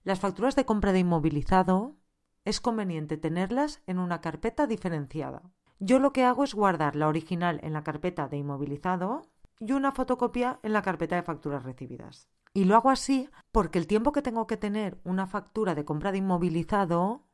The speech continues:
no es el mismo que tengo que tener una factura de compra normal. Una factura de compra normal,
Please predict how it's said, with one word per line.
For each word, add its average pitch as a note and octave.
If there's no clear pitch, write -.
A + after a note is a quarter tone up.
no G3+
es A3
el A3+
mismo G#3+
que G#3+
tengo F#3
que F#3+
tener F3
una F#3
factura F3
de D#3+
compra D#3+
normal. C3
Una B3
factura A3
de F#3+
compra F3+
normal, F3+